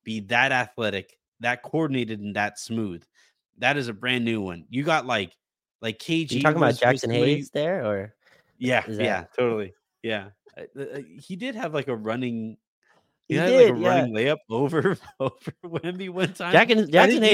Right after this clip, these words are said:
Speaker 1: even
Speaker 2: twenty years ago would have really just, <laughs> would have
Speaker 1: Yeah,
Speaker 2: broke
Speaker 1: he,
Speaker 2: your
Speaker 1: he
Speaker 2: mind.
Speaker 1: would've ho-, no, it, dude, if, if Jackson Hayes played,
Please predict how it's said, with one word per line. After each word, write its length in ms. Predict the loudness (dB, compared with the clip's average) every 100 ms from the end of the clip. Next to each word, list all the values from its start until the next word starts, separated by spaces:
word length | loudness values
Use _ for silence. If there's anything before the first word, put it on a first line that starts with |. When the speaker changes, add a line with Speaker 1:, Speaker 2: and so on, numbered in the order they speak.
| 6
Speaker 1:
even 40 | 2
Speaker 2:
twenty 320 | -2 0 2
years 260 | 4 2 2
ago 380 | 0 0 -2 -6 _ -4
would 100 | -2
have 160 | -2
really 340 | -2 -2 -2 -4
just, 320 | -10 -12 -16 _ -20 -6
<laughs> 280 | -6 -4 2
would 160 | 4
have 60 | 4
Speaker 1:
Yeah, 120 | 4
Speaker 2:
broke 220 | 2 0
Speaker 1:
he, 60 | -4
Speaker 2:
your 100 | -6
Speaker 1:
he 60 |
Speaker 2:
mind. 240 | -4 -2 0
Speaker 1:
would've 320 | 0 0 -4
ho-, 280 | -6 -6 -8
no, 280 | -4 -4 -4 _
it, 180 | -16 -6
dude, 180 | -4 -4
if, 140 | -6 -8
if 220 | -10 -8
Jackson 380 | -6 -6 -6 -8
Hayes 340 | -6 -6 -6 -10
played, 600 | -10 -6 -4 -4 -8